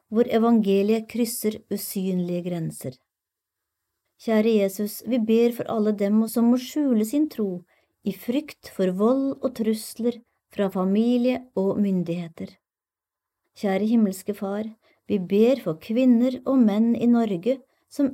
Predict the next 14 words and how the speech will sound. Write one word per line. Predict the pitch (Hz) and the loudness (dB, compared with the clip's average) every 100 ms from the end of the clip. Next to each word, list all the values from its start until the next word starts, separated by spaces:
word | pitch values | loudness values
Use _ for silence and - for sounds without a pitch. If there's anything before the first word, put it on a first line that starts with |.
| 247 | 2
ønsker | 254 220 - 233 | 4 4 0 -2
å | 240 | 0
være | 233 233 | 0 0
dine | 240 220 226 | 2 2 2
barn, | 220 254 277 220 - _ _ _ | 0 0 -2 -4 -8 _ _ _
men | - 220 | -4 0
som | 254 254 | 0 0
synes | 277 254 269 | -2 -2 -4
det | |
er | 254 | -4
vanskelig | 240 277 262 214 - - 214 226 | -2 2 2 2 -2 -4 -2 0
å | |
bekjenne | 254 269 - 208 196 220 254 | -2 -6 -6 -4 0 0 -2
troen. | - 233 262 330 | -4 -6 -4 -6